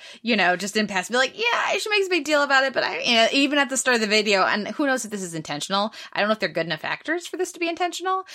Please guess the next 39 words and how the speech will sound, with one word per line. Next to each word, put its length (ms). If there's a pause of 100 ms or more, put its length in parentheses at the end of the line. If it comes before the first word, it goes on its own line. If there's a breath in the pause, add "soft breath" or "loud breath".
(160 loud breath)
but 140
at 40
the 60
beginning 460
of 160
the 100
process, 400
they're 100
like, 200
"I 20
don't 100
know 200
if 20
you'll 100
make 120
such 180
a 40
big 120
deal." 160
I 120
mean, 220
obviously, 340
it's 120
really 320
boring, 460
so 100
I 80
can 120
see 160
how 160
it's 160
easy 280
to 80
mess 240
up 140
just 160
'cause 200
you 100
have, 220